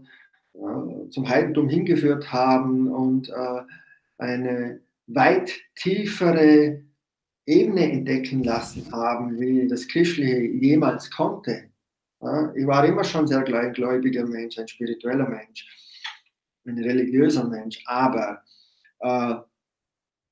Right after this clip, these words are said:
es braucht einfach seine Zeit und, äh, ich durfte, ich habe viele dieser Geschenke bekommen, äh, wo ich dann, äh, diese Heiligkeit der Natur und der Götter spüren durfte.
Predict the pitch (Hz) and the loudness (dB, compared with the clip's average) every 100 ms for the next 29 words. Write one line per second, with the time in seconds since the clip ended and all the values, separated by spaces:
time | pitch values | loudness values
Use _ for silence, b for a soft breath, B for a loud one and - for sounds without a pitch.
0 | _ 131 135 143 160 151 147 139 127 123 | _ -8 -2 -2 0 0 0 -2 -6 -8
1 | - 123 135 135 131 - - 117 113 - | -8 -6 -4 -4 -8 -16 -14 -12 -12 -16
2 | - 113 113 - 117 - 139 156 - - | -12 -12 -12 -16 -18 -6 0 0 0 2
3 | 151 147 139 139 135 135 - 165 135 139 | 4 4 2 0 0 -2 -2 -2 0 0
4 | 135 127 - 143 151 123 - - 135 139 | 0 -2 -4 -6 -4 -6 -6 -6 -4 -4
5 | 131 120 120 120 120 B B B _ 120 | -4 -8 -14 -14 -18 B B B _ -4
6 | 127 127 131 127 127 127 - 120 117 - | -4 -4 -4 -4 -2 -4 -6 -6 -6 -8
7 | - - 127 123 117 113 - - 131 143 | -14 -10 -8 -4 -4 -4 -6 -4 -2 -2
8 | - - 113 113 - - 117 113 110 - | -4 -8 -6 -6 -8 -12 -10 -8 -10 -4
9 | 131 127 110 - 113 104 117 - 113 110 | 0 0 -4 -8 -8 -4 -6 -6 -8 -8
10 | - - 127 127 87 - - | -16 -8 -6 -6 -8 -14 -20